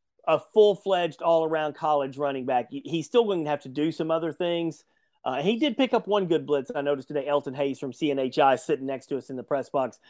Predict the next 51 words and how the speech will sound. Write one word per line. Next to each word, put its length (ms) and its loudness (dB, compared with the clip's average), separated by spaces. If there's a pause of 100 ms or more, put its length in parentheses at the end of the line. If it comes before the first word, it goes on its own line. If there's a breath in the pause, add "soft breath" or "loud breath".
(260 soft breath)
uh, 160 0
told 280 4
me 80 0
about 320 0
it. 140 -6 (300)
Uh, 420 -2
it, 80 -2
w-, 180 0
it 300 4
was 140 -4
a 40 -8
g-, 140 -6
it 100 0
was 120 -2
good 220 2
to 80 -8
see. 320 -2 (220 soft breath)
But 100 -4
there 180 4
are 60 2
some 160 -2
other 180 2
things 260 -2
they're 140 -2
gonna 160 -4
need, 380 -6 (120)
uh, 140 -14
maybe 240 -2
a 60 2
more 220 2
of 80 -4
a 60 -6
veteran 380 0
like 240 -6
Kevon 380 -4
Lee 160 -6
to 120 -12
do. 240 -4 (300)
But 180 2
I 120 4
did 240 2
point 220 -2
this 180 -2
out 260 0
in 200 -8
what 120 -2
I 100 2
wrote, 280 0
Jared. 240 -2 (340)
Saquon 520 2
Barkley, 520 2